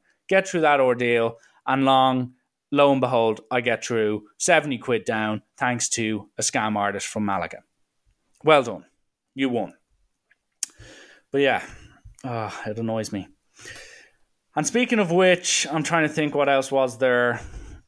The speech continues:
There's a night out in Portugal where we went to Albufeira,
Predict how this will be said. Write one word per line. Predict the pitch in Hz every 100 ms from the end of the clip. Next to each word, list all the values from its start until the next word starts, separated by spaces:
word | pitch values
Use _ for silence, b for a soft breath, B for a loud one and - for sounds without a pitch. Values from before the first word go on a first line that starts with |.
| _ _ _ _ _ _ _ _ -
There's | 143
a | 147
night | 170 165
out | 160 151 147
in | 147 143 139 131
Portugal | 131 139 131 - 123
where | 123 120
we | 120
went | 117 127 127 123 -
to | 123 120
Albufeira, | 120 135 127 113 110 104 117